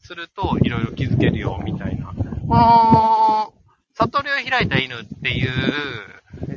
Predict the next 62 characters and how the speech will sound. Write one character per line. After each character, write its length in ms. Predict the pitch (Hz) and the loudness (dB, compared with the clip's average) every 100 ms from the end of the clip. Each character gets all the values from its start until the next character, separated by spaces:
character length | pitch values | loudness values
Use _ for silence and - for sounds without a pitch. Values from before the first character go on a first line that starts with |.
| - | -4
著 180 | 175 | -4
作 340 | - 180 175 170 160 160 156 | 0 0 0 -8 -8 -8 -8
を 220 | 156 151 147 | -8 -6 -6
書 60 | |
か 240 | - 160 185 | -4 -2 -2
れ 60 | |
た 160 | 120 107 | 0 -2
方、 460 | - 107 98 90 85 - | -2 -6 -6 -8 -10 -8
利 40 | |
根 180 | 202 208 | -4 -2
さ 260 | 180 175 170 | 2 2 2
ん 60 | 160 | -4
っ 20 | |
て 120 | - | -18
い 80 | 101 | -20
う 60 | 101 | -8
方 280 | 120 104 98 | -6 -6 -4
が、 260 | 113 107 - _ - - _ - - _ _ _ _ _ - - 160 151 - _ _ _ _ | 0 0 0 _ -16 -16 _ -20 -20 _ _ _ _ _ -20 -20 -2 -2 -2 _ _ _ _
あ 100 | 123 | -10
の、 420 | 127 127 131 123 127 _ _ - | -8 -8 -8 -10 -12 _ _ -10
と 100 | 185 | -4
ん 40 | |
で 80 | 214 | -2
も 440 | 220 220 226 226 226 | -2 -4 -2 -2 2
な 180 | 196 | 2
い、 120 | 147 123 113 110 110 107 _ - | 2 -4 -6 -8 -10 -16 _ -4
な 120 | 127 | -4
ん 80 | - | -2
て 100 | 117 | -6
い 20 | |
う 40 | |
か、 420 | - 107 104 104 117 | -6 -2 -2 0 -2
あ、 80 | - | -4
こ 180 | - 147 | -6 -8
の、 60 | |
ほ 300 | 147 - - | -2 0 0
ん 40 | - | -2
と、 160 | - - - | -2 -4 0
た-、 160 | 202 - | -2 0
そ 160 | 220 | -2
れ 60 | 196 | 0
は 60 | 196 | 2
助 280 | 185 - | 0 0
か 120 | - 214 | 2 0
り 80 | |
そ 180 | 196 220 | 2 -4
う 20 | |
に 100 | 180 | -4
な 120 | 117 120 | -4 -4
い 60 | |
で 100 | 127 | -6
す 100 | - | -8
ね、 260 | 113 113 107 | -10 -10 -10
と 60 | 107 | -14
か 100 | 101 | -16
っ 40 | |
て。 80 | 95 - - - - - | -18 -20 -20 -20 -20 -12
今 220 | 196 220 | -4 -2
ま 100 | 185 | 0
さ 140 | 190 | -2
に 80 | |
明 80 | 175 | -4